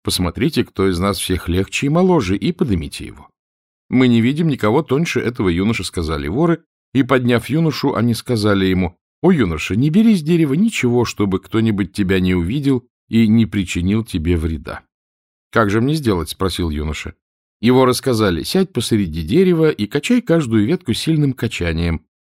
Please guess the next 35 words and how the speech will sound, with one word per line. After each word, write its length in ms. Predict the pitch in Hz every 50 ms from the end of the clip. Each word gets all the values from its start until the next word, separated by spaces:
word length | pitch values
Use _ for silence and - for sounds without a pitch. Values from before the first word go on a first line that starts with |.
| _ -
чтобы 300 | - - 139 135 127 120
с 120 | - -
нее 180 | 139 147 139 131
сыпалось 560 | 127 - 139 120 117 123 120 120 113 - -
то, 140 | - 214 202
что 200 | - - - 196
висит 460 | 185 214 202 - - - 147 - -
на 100 | 80 78
ней. 300 | 76 73 69 - - _ _ _ _ _ _ -
А 100 | - 143
мы 160 | 208 262 240
будем 360 | 165 175 170 156 165 151 127
подбирать 520 | 120 151 143 131 127 139 127 123 110 - -
плоды, 380 | - 110 113 127 190 226 226
и 20 | 185
когда 320 | - 113 104 101 107 107
кончится 460 | - 226 226 208 - 113 - - 98
все, 200 | 85 - - 98
что 160 | 87 - -
есть 320 | 107 107 110 113 - - -
на 80 | 135
дереве, 460 | 156 160 226 220 202 185 165 156 - _ _ _ _ _ _ -
ты 140 | 147 135
спустишься 680 | 123 - - 143 139 120 - - 104 92 - - - 87
к 60 | -
нам 260 | 131 180 208 202 180
и 80 | 113 120
возьмешь 480 | 113 110 107 92 98 113 117 107 - -
свою 340 | - 95 98 92 82 82
долю 320 | 80 87 135 175 165 123 104
из 140 | 90 - -
того, 220 | 92 98 143 175
что 160 | - - -
мы 120 | 76 98 104
подобрали». 540 | - 82 76 73 73 80 - - - -